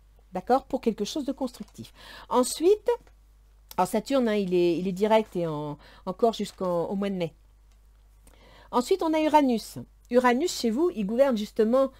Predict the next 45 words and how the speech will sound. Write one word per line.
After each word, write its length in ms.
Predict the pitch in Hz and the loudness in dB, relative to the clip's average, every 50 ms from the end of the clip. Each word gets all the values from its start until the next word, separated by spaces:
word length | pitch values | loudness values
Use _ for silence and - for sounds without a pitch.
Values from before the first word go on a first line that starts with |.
| - - - - | -20 -20 -20 -12
ce 160 | - - 214 | -4 -2 0
domaine 480 | 202 190 220 226 233 254 277 269 247 196 | 2 2 2 2 4 4 4 4 2 2
de, 280 | 185 175 170 160 165 | 2 4 4 4 4
de 140 | 165 170 208 | 2 0 -2
vos 140 | 202 196 240 | 0 0 0
projets 340 | 226 - - 262 233 247 262 | 0 2 0 2 2 2 0
secrets, 460 | - - 247 233 - - 214 190 185 | -2 -2 -6 -6 -4 0 2 2 4
de, 280 | 170 175 180 185 180 170 - - - - | 4 0 -2 -2 -4 -6 -8 -16 -12 -4
de 100 | 165 202 | -2 -2
vos, 440 | 208 208 208 190 190 185 180 175 196 - - - - - - | 0 0 0 0 0 0 -2 -4 -6 -8 -14 -20 -20 -18 -4
de 160 | 208 185 214 | 4 4 6
vos 120 | 214 220 | 6 6
ennemis 360 | 214 190 214 208 202 208 202 - | 6 6 4 4 4 0 -4 -2
cachés, 360 | 214 208 - - 330 349 359 | -4 -4 -4 -2 -2 -2 0
mais 120 | 302 262 | 0 2
aussi, 360 | 226 226 - - - 240 240 | 0 0 -2 -4 -2 2 4
euh, 100 | 226 185 175 | 4 4 2
du 260 | 175 180 185 180 175 | 0 -4 -6 -4 0
domaine 360 | 175 202 214 220 214 208 202 | 2 4 4 4 4 0 -2
du 120 | 170 180 180 | -4 -4 -6
soin, 340 | - - - - 247 320 415 - - - - - - - - - | -8 -4 2 2 2 2 2 -6 -16 -20 -20 -20 -20 -20 -14 -10
du 120 | 185 196 | -8 -2
domaine 300 | 202 233 233 233 226 226 | 0 0 2 2 2 2
des 100 | 196 202 | 2 2
maisons 240 | 196 196 185 170 185 | 2 0 -2 -4 -6
de 80 | 180 165 | -4 -4
retraite 360 | 170 175 - - 277 311 - - | -4 -4 -2 -2 -2 -2 -2 -6
et 100 | - 226 | -6 -4
des 120 | 202 240 220 | -2 -2 -4
projets, 340 | - - 254 233 - 277 | -2 2 2 2 2 2
des 120 | 254 233 220 | 2 2 6
remises 360 | 202 247 262 254 262 240 247 | 6 6 6 6 2 0 -2
en 80 | 240 226 | -2 -2
question, 500 | - 220 208 - - - 214 220 285 285 _ - - - - - - - - - | -2 -6 -6 -6 -6 -4 -4 -4 -4 -6 _ -20 -20 -20 -20 -20 -20 -10 -2 0
euh, 560 | 175 180 180 175 175 170 170 170 165 165 165 | 2 2 4 4 4 4 4 4 4 2 0
de 180 | 160 - 180 180 | -4 -4 0 2
la 100 | 214 214 | 4 6
révision 400 | 220 254 247 262 247 220 254 254 | 6 4 4 4 2 2 2 2
de, 240 | 233 202 202 190 185 | 2 2 0 0 0
de 140 | 185 202 | 0 -2
certains 360 | 208 - - 233 - - 220 214 | -2 -2 -4 -8 -4 -4 -6 -2
points 240 | - - 254 254 | 2 4 4 4
dans 120 | 247 226 208 | 4 2 0
votre 240 | 190 214 202 165 165 | 0 0 -2 -2 -4
vie, 180 | 185 185 - | -10 -12 -14